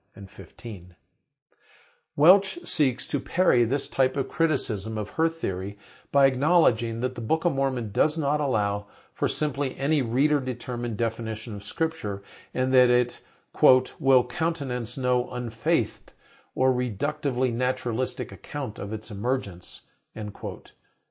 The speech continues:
Page eighty-one. She explains that just as the brother of Jared's sixteen stones required God's sanctifying touch to turn them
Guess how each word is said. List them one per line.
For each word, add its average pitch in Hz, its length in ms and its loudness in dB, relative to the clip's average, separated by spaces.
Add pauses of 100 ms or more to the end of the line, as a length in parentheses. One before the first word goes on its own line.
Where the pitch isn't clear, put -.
(180)
Page 104 280 -2
eighty-one. 90 600 -6 (960)
She - 200 -4
explains 135 560 0
that 151 320 0
just 180 320 4
as 196 160 0
the 180 80 4
brother 127 340 4
of 117 100 0
Jared's 123 460 4 (220)
sixteen 170 760 0
stones 107 640 -6
required 135 580 4
God's 127 460 2 (160)
sanctifying 143 880 0
touch - 440 -8
to 120 100 -6
turn 160 420 -2
them 131 320 0